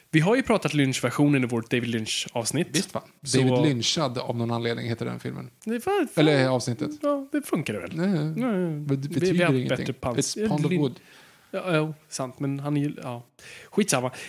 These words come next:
Speaker 1: Eh, <laughs> eh, nej, jag har inte läst, eh, Frank Herbert-böckerna. Ehm, vet folk som har gjort det och säger de är ju fantastiska, men också lite... Liksom, jag har svårt att läsa fantasy. Jag har kommit riktigt in i dem. Det är för mycket,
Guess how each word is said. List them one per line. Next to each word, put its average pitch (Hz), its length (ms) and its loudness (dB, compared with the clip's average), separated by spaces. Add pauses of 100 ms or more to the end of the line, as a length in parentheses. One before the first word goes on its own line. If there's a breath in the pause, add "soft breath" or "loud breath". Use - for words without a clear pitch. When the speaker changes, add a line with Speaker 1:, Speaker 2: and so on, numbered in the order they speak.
Speaker 1:
Eh, 170 100 6
<laughs> - 1200 0
eh, 160 260 4
nej, 208 200 4
jag 160 120 6
har 185 60 2
inte 175 220 -2
läst, 147 440 2
eh, 120 340 -2
Frank 123 260 -4
Herbert-böckerna. 131 1080 -4 (200)
Ehm, 143 920 2
vet 139 260 0
folk 117 180 -2
som 127 100 -6
har 143 40 2
gjort 170 160 0
det 180 120 2
och 151 260 -4
säger 110 240 -2
de 107 200 -6
är 107 40 -6
ju 101 60 -6
fantastiska, 170 640 -2
men 123 160 -8
också 104 320 -8
lite... 98 340 -12 (140)
Liksom, - 200 -16 (240 loud breath)
jag 180 80 0
har 180 60 4
svårt 175 240 2
att - 40 -6
läsa 131 240 2
fantasy. 110 460 -6 (120)
Jag 135 140 0
har 131 40 0
kommit 139 300 -6
riktigt 120 280 -6
in 113 140 -4
i 92 60 -10
dem. 92 120 -12
Det 120 80 -2
är 127 40 0
för 127 140 -8
mycket, 117 460 -6